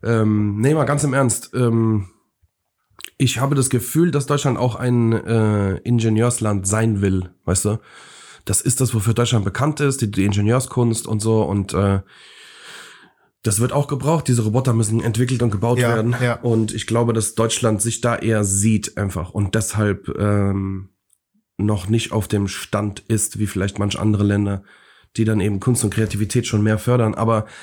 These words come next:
Speaker 1: das wird dahin kommen. Also einfach, weil irgendwann sind alle Roboter gebaut, ja. Und, äh, äh, irgendwann wird Deutschland auch verstehen, dass da, dass es sich, dass jetzt Kreativität der Hauptmarkt ist, den man
Speaker 2: Mhm.
Speaker 1: irgendwie, wo man Menschen braucht. Menschen einfach.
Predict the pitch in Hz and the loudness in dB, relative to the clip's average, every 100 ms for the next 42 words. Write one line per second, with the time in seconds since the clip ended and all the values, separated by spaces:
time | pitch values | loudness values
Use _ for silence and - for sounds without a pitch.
0 | - - 101 131 123 165 - 107 101 92 | -14 -8 -2 0 2 2 2 2 2 -2
1 | - - 117 117 113 113 90 143 147 139 | -4 0 0 0 -6 -12 -4 -2 -2 -4
2 | 123 131 143 123 160 160 151 117 131 147 | -2 0 2 2 2 2 0 -2 -2 0
3 | 147 131 127 143 117 107 127 107 98 98 | 0 2 2 0 0 2 2 0 -4 -2
4 | 107 113 107 101 - 107 101 - - - | 0 0 0 0 0 0 0 -4 -18 -20
5 | - _ _ - 92 - 95 123 113 110 | -20 _ _ -6 -4 -2 0 2 2 0
6 | 127 123 - 104 123 123 123 117 120 120 | 2 2 0 0 0 2 2 0 0 0
7 | - 110 107 104 - 98 95 87 - - | 0 0 2 0 0 2 2 0 -6 -4
8 | 95 104 107 104 101 101 107 98 113 123 | 0 2 0 0 -4 -4 -4 0 0 -2
9 | - - 110 104 104 120 117 - - - | -4 0 0 0 0 0 0 0 -8 -10
10 | - - 107 98 127 - 104 101 - - | -8 -2 0 0 -2 0 0 0 -2 -4
11 | - - - 107 147 131 107 110 104 - | -4 -6 -2 2 2 2 2 2 0 -4
12 | - - - 110 110 110 117 147 - 123 | -18 -20 -8 -2 2 2 2 0 0 -2
13 | 101 107 147 - - - 120 143 120 104 | 0 0 0 0 -8 -4 0 0 0 -2
14 | 98 101 101 71 92 | -2 -2 -2 -4 -6